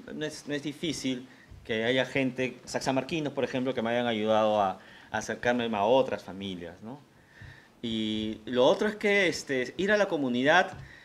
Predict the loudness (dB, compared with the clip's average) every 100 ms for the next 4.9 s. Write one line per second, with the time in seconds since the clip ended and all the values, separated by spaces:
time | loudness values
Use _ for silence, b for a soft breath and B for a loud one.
0 | B -6 -2 -2 0 2 2 4 4 4
1 | 0 -6 -10 -8 -8 -10 -8 -6 -4 -2
2 | -2 0 -2 2 2 2 -2 0 -2 0
3 | 4 4 2 -8 -8 -12 -10 -4 -2 -4
4 | -8 -18 -14 -8 -4 -2 -2 -4 -4